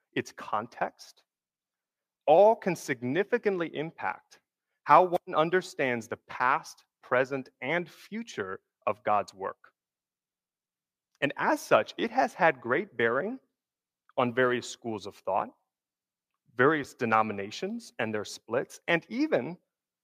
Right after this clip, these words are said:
the formation of nation states. It is a significantly impactful passage.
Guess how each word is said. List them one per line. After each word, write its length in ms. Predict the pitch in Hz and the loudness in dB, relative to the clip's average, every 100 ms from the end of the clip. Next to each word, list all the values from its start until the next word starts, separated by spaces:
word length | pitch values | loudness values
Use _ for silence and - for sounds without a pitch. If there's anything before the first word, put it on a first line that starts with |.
| _ _ _ - | _ _ _ 0
the 100 | 147 | 0
formation 720 | - 220 233 208 247 - 220 | 4 4 6 2 0 -2 2
of 180 | 180 160 | 2 2
nation 400 | 175 233 - 95 | 0 -2 -6 -12
states. 540 | - - - - - - - - _ _ _ _ _ _ _ _ _ _ _ _ _ - | -12 -16 -16 -20 -20 -20 -20 -20 _ _ _ _ _ _ _ _ _ _ _ _ _ -2
It 120 | 196 | 0
is 140 | 240 | 4
a 80 | 196 | 4
significantly 1080 | 196 170 135 135 143 175 - 147 110 - - _ _ _ _ _ _ _ _ _ _ - | 4 -2 -2 -4 -4 -6 -8 -8 -8 -10 -18 _ _ _ _ _ _ _ _ _ _ -6
impactful 760 | 131 120 117 120 113 _ 107 - | -4 -4 -2 -2 -2 _ -10 -4
passage. 640 | 104 87 - - - | -2 -2 -6 -20 -20